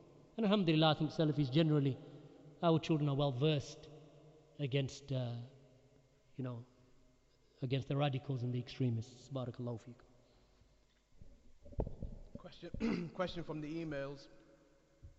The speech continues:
Speaker 2: Assalamu alaikum. How do we clarify the, how do we clarify the doubts of the layman who thinks that Saudi Arabia promotes extremism or terrorism? This is how it is portrayed in the media. Even some Muslims have this misconception.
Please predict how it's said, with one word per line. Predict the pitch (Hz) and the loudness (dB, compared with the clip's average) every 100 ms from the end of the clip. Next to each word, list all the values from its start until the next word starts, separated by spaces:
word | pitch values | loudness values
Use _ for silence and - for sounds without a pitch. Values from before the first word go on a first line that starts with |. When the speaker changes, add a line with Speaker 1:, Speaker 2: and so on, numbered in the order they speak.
| _ - | _ -12
Speaker 2:
Assalamu | 160 160 151 | -6 -4 -4
alaikum. | 143 151 151 143 135 - - - - | -4 -6 -8 -10 -12 -14 -20 -20 -20
How | - 160 | -6 -4
do | 165 160 | -4 -4
we | 165 | -6
clarify | 160 165 165 160 147 | -4 -4 -4 -6 -6
the, | 147 - - | -8 -12 -6
how | 175 | -4
do | 190 | -4
we | 180 | -6
clarify | - 175 170 - 139 135 120 - - - - - | -4 -4 -4 -6 -8 -8 -10 -20 -20 -20 -20 -12
the | |
doubts | 131 151 - | -4 -4 -4
of | 147 | -12
the | 135 | -10
layman | 139 147 139 127 135 - - - - | -8 -6 -8 -10 -12 -18 -20 -20 -18
who | 135 | -16
thinks | - 151 - | -10 -10 -10
that | 110 | -12
Saudi | - 156 147 | -4 -4 -2
Arabia | 143 147 143 139 | -6 -6 -6 -10
promotes | 139 139 139 - | -10 -8 -10 -10
extremism | 147 - 151 143 127 131 139 | -16 -12 -8 -8 -8 -12 -12
or | 131 | -14
terrorism? | - 139 131 120 123 123 _ _ _ _ | -10 -10 -8 -12 -14 -16 _ _ _ _
This | 156 151 | -10 -10
is | 143 | -8
how | 147 143 | -6 -6
it | |
is | 131 - | -8 -14
portrayed | 143 131 143 135 | -12 -10 -8 -8
in | 123 | -8
the | |
media. | 131 147 139 147 135 - | -8 -8 -8 -10 -12 -14
Even | 147 143 | -12 -10
some | 131 143 | -10 -8
Muslims | 139 151 - 135 - | -6 -8 -8 -8 -6
have | 123 | -8
this | 123 139 | -14 -16
misconception. | 123 131 113 123 - | -16 -16 -16 -16 -16